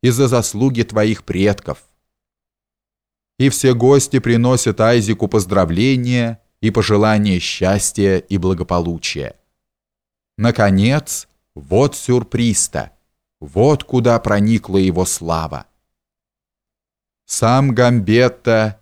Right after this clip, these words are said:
и сам Кремье и Ротшильд и Монтефиоре шлют ему поздравительные телеграммы.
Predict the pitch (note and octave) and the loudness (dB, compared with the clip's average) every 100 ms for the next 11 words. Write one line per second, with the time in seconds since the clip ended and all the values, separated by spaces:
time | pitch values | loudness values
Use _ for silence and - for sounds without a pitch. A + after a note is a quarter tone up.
0 | - G#2 - A2 A#2+ A2+ A2 G#2+ E2+ G2+ | -6 -6 -2 0 0 0 2 2 2 2
1 | A2+ G#2 F2+ F2+ B2+ - - E2+ D2 - | 4 2 2 2 2 0 -2 -2 -4 -12
2 | _ _ - G#2+ A2+ A#2 A2+ G#2+ - E2+ | _ _ -4 0 2 2 2 0 0 0
3 | E2 B2+ C#3+ C3 B2 - _ _ _ - | 4 4 4 2 0 -4 _ _ _ -6
4 | F#2+ B2 D#3+ - B2+ B2+ - F#2 F#2+ F2+ | 0 2 2 0 0 0 0 -2 0 0
5 | G2+ G2 F#2 G2 F#2 - F2 E2 E2+ D#2 | 0 0 0 0 0 -2 -2 0 -2 -2
6 | C#2 B1+ | -6 -14